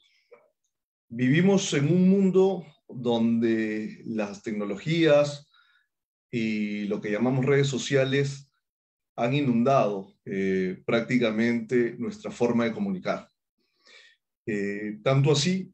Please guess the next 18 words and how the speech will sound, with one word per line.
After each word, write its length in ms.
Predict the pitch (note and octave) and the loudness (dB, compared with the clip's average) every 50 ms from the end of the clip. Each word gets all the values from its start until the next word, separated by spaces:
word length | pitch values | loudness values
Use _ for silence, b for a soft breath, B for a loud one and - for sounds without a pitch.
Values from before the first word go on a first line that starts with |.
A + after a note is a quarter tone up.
| _ _ | _ _
que, 120 | - - | -8 -6
por 160 | - - A2 | -4 -4 -4
ejemplo, 400 | A2 - A#2+ B2 B2 C#3 C#3 C3 | -4 0 0 0 2 2 2 4
la 260 | A#2+ A2+ G#2 G2+ G2 F#2+ | 4 4 2 2 0 -2
semana 340 | - - G#2 G#2+ A#2+ B2+ | -4 -4 -4 -2 -2 -2
anterior, 560 | B2+ B2 A#2 A#2+ A2 B2+ C3 C3 C#3 C#3 - - _ _ _ _ _ _ _ _ _ _ _ _ _ _ _ _ _ _ _ | -2 -2 -2 -2 0 0 0 -2 -2 -6 -10 -16 _ _ _ _ _ _ _ _ _ _ _ _ _ _ _ _ _ _ _
cuando 400 | - - C3 A#2+ A#2 A2+ A2 G#2 | -10 -6 -4 -2 0 0 -2 -2
cayeron 640 | - G#2+ A2 A#2 B2+ C#3+ D3+ C3 A#2 G#2+ G2+ F#2+ - | -4 -2 0 0 2 2 2 0 0 -2 -4 -6 -8
algunas 320 | G2+ G2 G2 G#2 A2+ A#2+ B2 | -10 -10 -8 -4 -2 -2 0
de 60 | A#2 | 0
las 140 | A2 G#2+ - | -2 -4 -4
aplicaciones, 720 | G2+ - - G2+ G#2 G2 - - D3 D3 C#3+ B2 A2 - | -6 -6 -6 -6 -6 -6 -2 0 0 2 2 2 0 -2
como 180 | - F#2+ F#2+ | -4 -6 -6
el 100 | F#2 F#2 | -6 -4
Facebook, 600 | - B2 A#2+ A#2+ A2+ A2 G#2+ G#2 G#2 G#2 G#2 - - | -2 0 0 0 0 -2 -4 -8 -10 -10 -10 -12 -14
como 420 | _ - - - - D2 - - F2+ | _ -14 -10 -10 -8 -8 -8 -8 -10
el 220 | F2+ C#2+ C#2+ D2 | -10 -10 -10 -8
WhatsApp, 680 | C#2+ F#2 G2 F#2+ - - B2 B2+ B2 A2+ A2 - - | -6 -6 -6 -6 -4 -2 0 2 2 2 0 0 -6